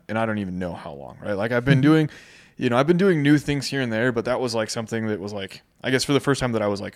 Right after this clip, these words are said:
Speaker 1: uncomfortable, right? Like, we walked into the gym and I was like, "Dude, I'm fucking gonna get smoked."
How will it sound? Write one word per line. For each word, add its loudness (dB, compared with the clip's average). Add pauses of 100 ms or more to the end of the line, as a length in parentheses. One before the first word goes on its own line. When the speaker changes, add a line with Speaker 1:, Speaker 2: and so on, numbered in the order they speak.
Speaker 1:
uncomfortable, -12
right? -6
Like, -8
we -4
walked 2
into -2
the -4
gym -2
and -6
I -6
was -8
like, -12 (680)
"Dude, -6
I'm -10
fucking -10
gonna -14
get -16
smoked." -8